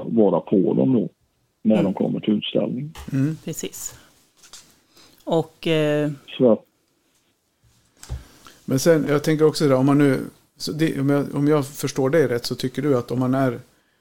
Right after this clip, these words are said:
Speaker 3: det minsta intresserad av att ställa ut så bör man köpa sin standard.
Speaker 1: Ja, det, det tycker jag, för att det, det, det är ju alltså den vi jobbar emot och
Speaker 3: Ja.
Speaker 1: det är ju även den som vi domare dömer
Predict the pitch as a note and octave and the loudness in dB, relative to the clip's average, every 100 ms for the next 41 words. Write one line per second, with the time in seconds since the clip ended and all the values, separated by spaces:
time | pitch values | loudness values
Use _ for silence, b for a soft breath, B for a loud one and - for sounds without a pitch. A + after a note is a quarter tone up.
0 | _ _ _ _ _ _ _ B2+ C#3 C#3 | _ _ _ _ _ _ _ -4 2 2
1 | C3+ D#3 C3+ C3+ - E3 C3 B2 A#2+ - | 2 0 0 -2 0 2 2 2 -2 -2
2 | C3 D#3 C3+ - A#2+ C#3+ C3 A#2 A2 A#2+ | 0 2 0 -2 -2 2 2 2 -2 -4
3 | - A#2+ B2+ - E3 A#2+ A#2 - - _ | -4 -6 -6 -2 -2 -2 -6 -10 -16 _
4 | _ _ _ _ _ _ _ _ _ _ | _ _ _ _ _ _ _ _ _ _
5 | _ _ _ _ B B B B B D3 | _ _ _ _ B B B B B 6
6 | D3 D3+ E3 E3+ D#3+ D#3+ D#3 D#3 E3+ E3 | 8 8 8 8 8 8 8 8 6 8
7 | E3+ E3+ G3 - - - A2+ A2 A2 C#3 | 6 8 6 4 2 4 6 6 6 4
8 | C#3 D3+ C#3 C3 C#3 C#3 C#3 C#3 C#3 B2+ | 6 4 4 4 4 6 6 4 4 2
9 | C3+ C#3 C#3+ B2+ C#3 C3+ - C#3 C#3 C3 | 2 4 6 8 8 6 4 -4 4 4
10 | F#2+ G2+ A#2+ B2+ C3 F#2+ G2 A2+ A#2 G2 | 4 2 4 4 4 2 0 2 0 0
11 | A2+ - B2 A#2+ A#2 B2 A#2+ B2+ B2 G#2+ | -2 -4 -2 -2 2 4 8 8 6 4
12 | A#2 B2+ G#2 F#2+ G2+ - A#2 A#2+ G#2+ A2 | 2 4 2 0 -6 -4 4 6 6 6
13 | A#2+ G#2 F#2 G#2 A2+ G#2+ E2+ G2 B2+ B2+ | 4 2 -2 -2 2 2 0 -4 -2 -2